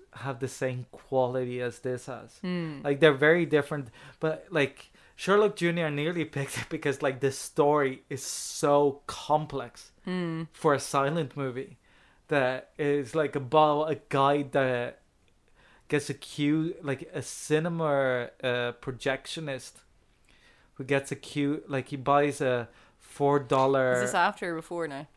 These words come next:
Speaker 1: Before, it's, like, nineteen twenty-four, I think. He, like, in,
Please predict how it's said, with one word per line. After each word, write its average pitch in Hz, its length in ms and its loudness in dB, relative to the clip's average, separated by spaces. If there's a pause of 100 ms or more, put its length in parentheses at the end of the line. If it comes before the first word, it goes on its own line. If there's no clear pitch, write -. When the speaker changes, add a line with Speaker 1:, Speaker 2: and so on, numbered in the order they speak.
(140)
Speaker 1:
Before, 131 360 2
it's, 120 220 -2
like, 143 240 -4
nineteen 123 320 -4
twenty-four, 123 540 -4
I 120 60 -6
think. 120 280 -14 (520)
He, 131 600 -6 (120)
like, 135 200 -2
in, 127 420 -6